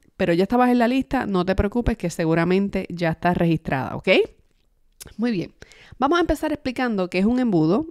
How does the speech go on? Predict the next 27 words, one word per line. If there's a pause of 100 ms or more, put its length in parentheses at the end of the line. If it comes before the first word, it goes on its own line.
(100)
eh,
bastante
general, (580)
y
luego
el
cómo
hacer
el
embudo,
¿ok? (840)
Un
embudo
realmente (180)
<laughs>
no
es
algo
como
que
físico. (180)
Sí,
existen
los
embudos
físicos,
quizá